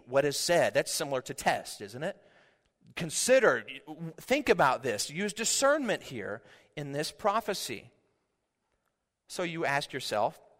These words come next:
how are we supposed to test what prophecies are? How are we supposed to test prophecies? Well, there are other passages of Scripture where I'm giving you now to give you five different tests.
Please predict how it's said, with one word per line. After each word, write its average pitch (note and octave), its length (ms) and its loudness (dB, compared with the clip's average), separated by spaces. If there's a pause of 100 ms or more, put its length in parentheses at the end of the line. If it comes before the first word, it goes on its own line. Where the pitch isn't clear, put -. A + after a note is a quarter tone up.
(420)
how - 160 -8
are B2+ 160 2
we B2+ 100 -4
supposed A#2+ 380 -6
to A#2 60 -12
test - 340 -4
what A#2+ 140 -4
prophecies G#2 600 -10
are? B2+ 380 -4 (920)
How D3+ 200 -2
are G3+ 100 4
we D3+ 100 0
supposed B2 340 -6
to C3+ 60 -6
test - 420 -8 (340)
prophecies? D#3+ 800 -6 (560)
Well, B2+ 220 -2
there B2+ 160 0
are A#2 80 2
other D#3 220 0
passages C#3+ 540 -6
of C#3+ 80 -18
Scripture G#2+ 480 -6
where A2 200 -4
I'm G#2+ 220 -4
giving A#2 260 -10
you A#2 120 -12
now G#2+ 400 -6 (240)
to C#3 80 -12
give A#2 200 -10
you A2 80 -12
five B2+ 460 -4
different B2+ 380 -8
tests. - 840 -8